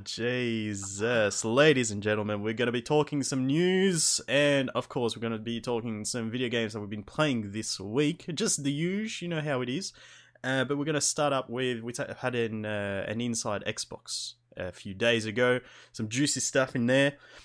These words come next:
and then we're gonna talk about that sexy new controller that's been announced, uh, from PlayStation, the DualSense.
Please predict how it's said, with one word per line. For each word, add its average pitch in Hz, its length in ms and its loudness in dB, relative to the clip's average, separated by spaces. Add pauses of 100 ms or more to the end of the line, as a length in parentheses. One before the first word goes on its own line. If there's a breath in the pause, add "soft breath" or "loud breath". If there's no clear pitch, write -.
(120)
and 120 80 -2
then 123 80 0
we're 127 80 2
gonna 127 180 2
talk 139 300 -4
about 123 300 4
that 117 200 -6
sexy - 920 2
new 117 320 0
controller 117 960 -2
that's 104 240 -2
been 107 180 -4
announced, 104 800 -2 (460 soft breath)
uh, 101 260 0
from 104 240 -6
PlayStation, 104 880 -4
the 95 80 -8
DualSense. 113 1200 -2